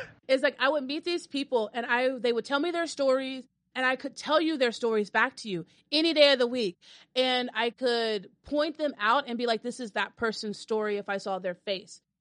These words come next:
Speaker 2: If you asked me what their
Speaker 1: Oh,
Speaker 2: name
Speaker 1: yeah.
Speaker 2: was, I could not tell you.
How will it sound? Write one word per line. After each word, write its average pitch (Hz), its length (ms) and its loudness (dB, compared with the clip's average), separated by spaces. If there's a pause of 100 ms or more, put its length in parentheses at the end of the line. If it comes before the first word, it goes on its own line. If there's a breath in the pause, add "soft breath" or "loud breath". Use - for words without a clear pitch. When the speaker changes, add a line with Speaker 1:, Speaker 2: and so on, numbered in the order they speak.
Speaker 2:
If 214 120 -2
you 226 140 -8
asked 202 280 -4
me 277 40 -4
what 277 160 -2
their - 80 -2
Speaker 1:
Oh, 131 140 8
Speaker 2:
name 117 80 6
Speaker 1:
yeah. 101 160 6
Speaker 2:
was, 95 80 -4 (100)
I 98 180 -8 (140)
could 220 280 -4
not 214 340 -2
tell 196 220 0
you. 175 260 -10